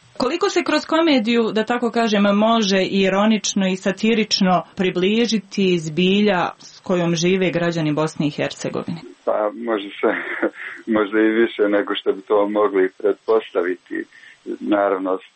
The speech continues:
Speaker 2: sve u zavisnosti od vještine samog reditelja, samog teksta i načina na koji je on obrađen, ali mi smo svjedoci, pa i predstava Narodnog pozorišta u Mostaru zadnja koju smo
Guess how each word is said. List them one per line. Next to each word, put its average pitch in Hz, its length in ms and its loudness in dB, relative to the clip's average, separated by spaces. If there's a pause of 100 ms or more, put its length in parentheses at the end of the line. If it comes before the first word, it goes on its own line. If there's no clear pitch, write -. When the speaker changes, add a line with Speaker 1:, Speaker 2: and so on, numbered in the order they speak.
(140)
Speaker 2:
sve 110 100 6
u 101 80 0
zavisnosti 104 920 0
od 101 260 0
vještine 101 800 0
samog 101 360 -2
reditelja, 104 580 0 (120)
samog 98 500 0
teksta 110 460 -2
i 98 240 -4
načina 98 540 0
na 98 160 0
koji 98 360 0
je 98 220 4 (240)
on 104 220 0
obrađen, 107 540 2
ali 104 200 2
mi 104 120 -2
smo 101 200 -10
svjedoci, 107 580 0
pa 101 100 0
i 101 280 2 (400)
predstava 107 440 0
Narodnog 104 480 -2
pozorišta 101 480 -2
u - 20 -6
Mostaru 98 460 0
zadnja 90 320 -4
koju - 180 -4
smo 95 180 -12